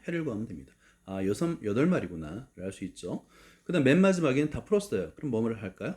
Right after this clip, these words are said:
확인합니다. 팔을 대입해가지고 실제 값이 같은지,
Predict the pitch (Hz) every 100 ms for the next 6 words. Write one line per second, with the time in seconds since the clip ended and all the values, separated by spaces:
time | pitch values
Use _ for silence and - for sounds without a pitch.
0 | - 185 185 180 - - 131 - 190 208
1 | 185 113 117 113 98 85 85 143 139 180
2 | - 170 - 95 110 - 76 95 82 76
3 | 107 262